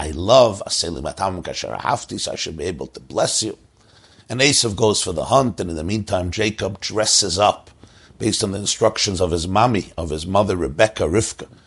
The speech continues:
Jacob camouflages himself as Esav, dresses up in his hairy uniform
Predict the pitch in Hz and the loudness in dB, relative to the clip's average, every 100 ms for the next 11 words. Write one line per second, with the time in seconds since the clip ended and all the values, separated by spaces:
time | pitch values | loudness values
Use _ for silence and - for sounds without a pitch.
0 | _ _ _ _ _ - 104 107 - 92 | _ _ _ _ _ 0 2 2 2 0
1 | 85 - _ _ _ _ - - 117 120 | 0 -6 _ _ _ _ -12 0 2 2
2 | 98 - - 95 95 95 92 87 78 - | 0 0 -2 0 4 4 2 -2 -2 -2
3 | - - 82 - - - - 104 - - | -4 -2 -4 -6 -8 -8 -4 0 2 2
4 | - - - - _ _ - - _ _ | -2 -8 -16 -20 _ _ -20 -20 _ _
5 | _ _ - 104 92 - 80 85 92 - | _ _ -2 4 4 4 2 2 2 2
6 | 82 76 69 64 - - - 104 101 90 | -4 -4 -6 -4 -4 -4 -2 2 2 2
7 | 87 131 120 - 107 95 - | 4 4 2 0 0 0 -2